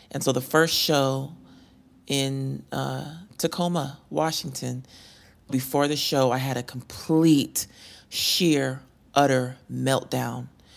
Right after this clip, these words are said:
because I felt so hurt and disrespected. And I felt like my greatest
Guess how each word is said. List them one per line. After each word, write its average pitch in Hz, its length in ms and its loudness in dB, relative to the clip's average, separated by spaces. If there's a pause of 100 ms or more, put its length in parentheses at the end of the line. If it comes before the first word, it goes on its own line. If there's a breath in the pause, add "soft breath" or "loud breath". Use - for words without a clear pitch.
(300 loud breath)
because 139 200 -2
I 131 60 4
felt 131 280 2
so 143 760 2
hurt 143 280 -2
and 127 120 -4
disrespected. 135 800 -4 (840 loud breath)
And 131 240 2
I 131 80 2
felt 139 440 2
like 135 480 0 (1040)
my 131 500 -4
greatest 135 600 -4